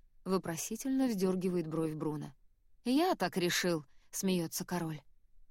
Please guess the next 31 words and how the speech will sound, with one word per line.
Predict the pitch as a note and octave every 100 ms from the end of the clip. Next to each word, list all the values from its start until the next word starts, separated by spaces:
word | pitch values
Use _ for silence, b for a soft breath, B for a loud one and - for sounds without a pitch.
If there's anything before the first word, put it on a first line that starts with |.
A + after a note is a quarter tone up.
| -
В | F#3
его | F#3+ E3+ E3
смехе | F3 G3 - F3+
отчетливо | F3+ - A#3+ A#3 A#3 A3
проскальзывает | - G3 - F3+ D#3+ D#3+ D#3 E3+
издевка. | D3 D3 C3+ - D3+ - - - - -
Поднимаю | F3+ E3+ F3+ F3+ F3
голову | F3+ A3 G3+ F#3 F3+
вверх | E3 A3 A#3 - - - - -
и | G3+ G#3
вижу, | C4 C4 F#3+ F#3
что | - F#3
конусный | - G#3+ G3+ F3+ - F3
свод | - F3+ F#3+ D3
закрыт. | E3+ - A3+ G3 - - - - - - - - -
Не | G3+
могу | F#3+ F3+ E3+
вспомнить, | D#3 - F#3 E3 D3+ D3 - - - - -
был | E3+ A3+ A#3
ли | A3+ A3+
он | G#3+
открыт | G3+ - A#3 G#3
в | F#3+
моем | G3 G3+ G3+
видении | G3 F#3+ A3+ A3+ A3+ A3+
или | A#3+ A#3 A#3
нет. | A3+ G#3 D#3 - - - - - - - - - - -
Бруно | F#3 F#3 E3
встает | - E3 D#3 E3
с | -
трона | F3+ G3 G#3